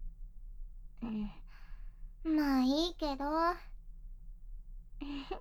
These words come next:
いくら寝てるのに好き放題していいからって、パンツ脱がして、何するつもりですかにゃ？<laughs>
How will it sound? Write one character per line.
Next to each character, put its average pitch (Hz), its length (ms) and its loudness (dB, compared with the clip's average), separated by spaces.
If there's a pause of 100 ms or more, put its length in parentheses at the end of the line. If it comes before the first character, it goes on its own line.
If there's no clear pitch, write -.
(1000)
い 254 160 6
く 508 220 4
ら 320 140 8
寝 214 200 8
て 262 200 4
る 294 100 6
の 269 160 6
に 190 140 2
好 - 140 -6
き 254 140 6
放 285 300 6
題 190 220 2
し - 60 -6
て - 140 0
い 240 200 8
い 233 40 4
か - 200 -4
ら 175 140 -2
っ 170 40 -4 (180)
て、 - 80 -4 (1120)
パ 247 200 8
ン 262 140 10
ツ - 140 -4 (140)
脱 175 120 -2
が 233 200 0
し - 140 -4
て、 - 160 -4 (720)
何 392 100 8 (280)
す 269 100 4
る 220 160 4
つ 254 160 6
も 277 160 10
り 294 120 6
で 302 160 8
す - 80 -2
か 269 120 0
に 254 240 6
ゃ？ - 20 6 (1080)
<laughs> 302 360 0